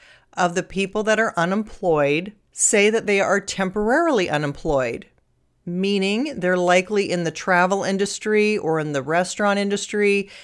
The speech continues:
and they were laid off so that they could collect unemployment. They fully expect to be able to go back to their employer and get their jobs back when they're reopened.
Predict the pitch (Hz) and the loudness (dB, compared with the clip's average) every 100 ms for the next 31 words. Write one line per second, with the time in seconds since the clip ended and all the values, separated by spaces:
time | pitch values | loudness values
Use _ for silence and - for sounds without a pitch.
0 | - 240 302 302 285 226 202 185 180 180 | -8 -2 2 2 2 4 4 6 4 4
1 | 190 175 175 175 180 165 - 160 147 - | -2 0 2 0 0 -4 -2 0 0 -2
2 | 151 165 160 - 254 247 151 - - - | -6 -6 -8 -4 -2 -2 -4 -8 -20 -20
3 | _ 180 175 - 185 220 285 294 - 185 | _ -6 -4 -2 0 0 0 -4 -2 0
4 | 175 - 170 165 156 160 175 196 202 151 | 0 -2 -6 -6 -4 -4 -4 -2 -2 6
5 | 165 175 - 226 233 240 - 170 165 170 | 6 6 2 0 2 0 2 2 2 2
6 | 170 202 247 262 240 214 - 175 165 160 | -2 -2 -4 2 4 4 0 2 4 4
7 | 175 165 143 160 180 262 247 - - - | 2 -2 -2 -2 0 2 0 -2 -8 -10